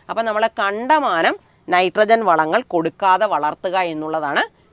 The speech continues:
നമ്മളിവിടെ ചെയ്യാനുള്ള കാര്യം. ആ, നമ്മൾ ബേസിക് ആയിട്ടുള്ള കുറച്ച് സാധനങ്ങൾ അടിവളമായിട്ട് ചേർത്ത് കൊടുക്കുമല്ലോ. അത് കഴിഞ്ഞാൽ പിന്നെ നമ്മുടെ ജൈവ സ്ലറി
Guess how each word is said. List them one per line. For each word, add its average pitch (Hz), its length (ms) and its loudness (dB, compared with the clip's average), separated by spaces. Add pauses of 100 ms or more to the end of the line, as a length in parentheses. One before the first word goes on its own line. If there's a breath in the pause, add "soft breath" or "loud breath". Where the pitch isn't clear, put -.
നമ്മളിവിടെ 151 420 -4
ചെയ്യാനുള്ള 156 480 2
കാര്യം. 190 240 -2 (220)
ആ, 240 120 -6
നമ്മൾ 247 220 -2 (100)
ബേസിക് 269 460 0
ആയിട്ടുള്ള 285 320 2
കുറച്ച് 254 300 -2
സാധനങ്ങൾ 233 440 0 (160)
അടിവളമായിട്ട് 240 720 2
ചേർത്ത് 202 280 0
കൊടുക്കുമല്ലോ. 135 440 -2 (340 soft breath)
അത് 247 200 -2
കഴിഞ്ഞാൽ 233 400 0
പിന്നെ 214 180 -6
നമ്മുടെ 196 340 -2 (380 soft breath)
ജൈവ 175 340 -2
സ്ലറി 185 320 -2